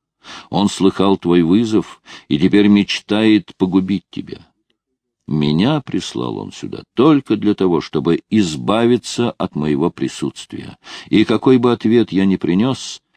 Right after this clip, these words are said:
конец будет один. Ты вскоре увидишь у своих ворот целое войско. —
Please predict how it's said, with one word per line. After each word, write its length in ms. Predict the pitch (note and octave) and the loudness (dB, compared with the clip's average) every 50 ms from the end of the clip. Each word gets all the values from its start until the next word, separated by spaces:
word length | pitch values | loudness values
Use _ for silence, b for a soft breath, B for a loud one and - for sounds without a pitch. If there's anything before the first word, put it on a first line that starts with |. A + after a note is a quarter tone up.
| _ _ _ _ | _ _ _ _
конец 460 | - E2+ F#2 G#2 A2 G#2+ F#2+ E2 D2 | -2 0 0 2 2 0 -2 -4 -6
будет 440 | C2+ D#2 E2 D#2 D#2+ D#2 - - - _ - | -6 -4 -2 -2 -2 -2 -4 -6 -14 _ -10
один. 540 | C2+ C2+ B1 A1 A1+ G#1+ G#1 G1+ G1+ A#1+ _ _ _ _ _ _ _ _ _ _ _ _ _ _ _ _ _ _ _ | -8 -8 -8 -8 -8 -10 -10 -12 -16 -20 _ _ _ _ _ _ _ _ _ _ _ _ _ _ _ _ _ _ _
Ты 160 | - E2 E2 | 0 0 0
вскоре 380 | - - - - C#2+ C2 B1+ B1+ | 0 -2 -4 -2 -2 0 0 0
увидишь 640 | B1 B1+ C#2+ F2+ F#2+ D#2+ D#2+ D2+ - - - - _ - | -2 0 0 0 0 0 -2 -4 -4 -8 -14 -18 _ -14
у 100 | - - | -12 -12
своих 480 | - - B1 B1 C2+ B1 - - - | -12 -10 -8 -8 -8 -8 -8 -12 -14
ворот 640 | - - - - - F2 A2 A2+ - - - - _ _ _ _ _ _ _ _ _ _ _ _ | -16 -16 -12 -8 -4 -4 -4 -4 -6 -10 -20 -20 _ _ _ _ _ _ _ _ _ _ _ _
целое 580 | - - - - C#2 E2 D2+ C#2+ C#2+ C#2 C2+ | -18 -14 -12 -8 -6 -6 -6 -6 -6 -6 -8
войско. — 680 | A#1+ A1 - - - - - - - - - - - - | -10 -12 -12 -14 -14 -14 -14 -16 -16 -16 -18 -20 -20 -20